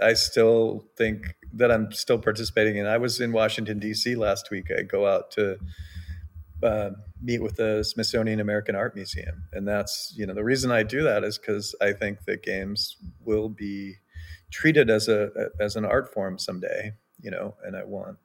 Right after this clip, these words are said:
I wanna start the early work on that. Um, but, um, so it's just, it's just been, uh, I just feel really lucky to have been able to, uh, spend my life on this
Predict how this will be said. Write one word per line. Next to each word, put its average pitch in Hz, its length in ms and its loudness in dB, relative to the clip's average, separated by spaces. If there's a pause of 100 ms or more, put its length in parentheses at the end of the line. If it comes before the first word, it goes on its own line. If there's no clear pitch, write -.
(180)
I 101 40 -14
wanna 98 160 -14
start 104 300 -4
the - 80 -4
early 101 260 -6
work - 280 -8
on 90 140 -10
that. 90 260 -10 (920)
Um, 98 460 -6 (300)
but, - 320 -2
um, - 420 -10 (300)
so 110 260 0
it's 107 160 -2
just, - 320 -4
it's 104 160 -10
just - 240 -2
been, 95 360 -4
uh, 95 300 -12 (540)
I 101 60 0
just 104 200 -6
feel 104 220 2
really 95 240 -2
lucky 95 340 -6
to 104 140 -14
have - 300 -12
been 95 320 -8
able 95 240 -8
to, 101 340 -12 (1080)
uh, 98 200 0
spend 110 340 2
my 104 120 2
life 104 360 0
on 101 140 -4
this 98 320 -8